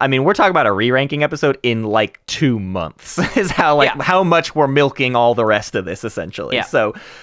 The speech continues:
Speaker 1: that's, yeah, that we're, we're gonna, we're gonna really, uh, luxuriate in sort of the end of this, uh, quote unquote season.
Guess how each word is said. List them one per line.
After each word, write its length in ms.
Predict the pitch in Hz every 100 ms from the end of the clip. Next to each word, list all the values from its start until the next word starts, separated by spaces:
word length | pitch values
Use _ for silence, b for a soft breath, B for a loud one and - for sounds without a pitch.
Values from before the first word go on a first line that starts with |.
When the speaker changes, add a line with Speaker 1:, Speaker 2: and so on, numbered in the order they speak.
| B
Speaker 1:
that's, 320 | 165 175 -
yeah, 240 | 170 80 62
that 200 | 151 151
we're, 160 | 190
we're 140 | - 214
gonna, 200 | 247 220
we're 200 | 202 262
gonna 220 | 285 240
really, 760 | 196 202 208 202 180 147 123 -
uh, 360 | 131 120 110 110 127 139 _ b b b -
luxuriate 1000 | 135 139 123 143 151 135 117 101 92 -
in 240 | 117 107 101
sort 240 | - 117
of 60 | 101
the 160 | 101
end 240 | 95 98 92
of 140 | 92
this, 340 | 92 90 - -
uh, 240 | 107 92 85
quote 240 | - 110
unquote 360 | 95 95 95 71
season. 520 | - 87 87 76 67